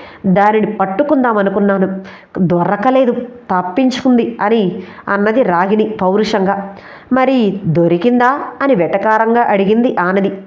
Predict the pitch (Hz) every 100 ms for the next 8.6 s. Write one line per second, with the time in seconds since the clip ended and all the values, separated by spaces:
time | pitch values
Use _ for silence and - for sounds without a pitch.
0 | - - - - 196 196 202 185 190 185
1 | - - - 175 160 - 277 269 190 190
2 | 208 220 220 - - 165 - - 285 277
3 | 277 233 202 208 202 208 175 190 220 226
4 | 226 226 226 214 214 262 - - - _
5 | - 220 196 - 294 254 233 185 185 196
6 | 190 180 185 208 254 294 320 294 247 208
7 | 202 214 202 240 240 214 214 233 170 165
8 | 185 220 196 190 190 196